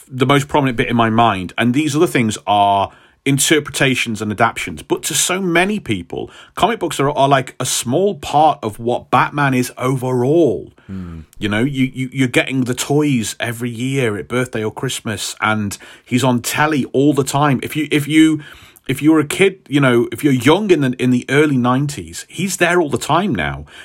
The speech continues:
Speaker 1: because
Speaker 2: Mm.
Speaker 1: that animated series comes out, uh, around the same time or just after Batman Returns.
Speaker 2: Yeah.
Speaker 1: So that's kind of coming out early nineties,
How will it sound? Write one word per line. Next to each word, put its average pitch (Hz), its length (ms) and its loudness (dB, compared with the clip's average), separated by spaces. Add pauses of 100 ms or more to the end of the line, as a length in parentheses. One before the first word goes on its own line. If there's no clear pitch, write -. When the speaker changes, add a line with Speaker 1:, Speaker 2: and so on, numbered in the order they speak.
Speaker 1:
because - 260 2
Speaker 2:
Mm. 147 40 -4
Speaker 1:
that 139 260 2
animated 143 440 2
series 110 360 -2
comes 120 280 -4
out, 107 360 0 (320)
uh, 104 400 -2
around 127 320 -2
the 196 80 -6
same 156 320 -2
time 151 260 -4
or 113 60 0
just 143 320 -2 (100)
after 127 320 -2
Batman 123 360 -2
Returns. 117 800 -6
Speaker 2:
Yeah. 92 340 -2
Speaker 1:
So 92 120 0
that's 156 340 0
kind 156 400 0
of 131 220 -2
coming 131 320 -2
out 120 280 0
early 123 260 2
nineties, 117 880 -4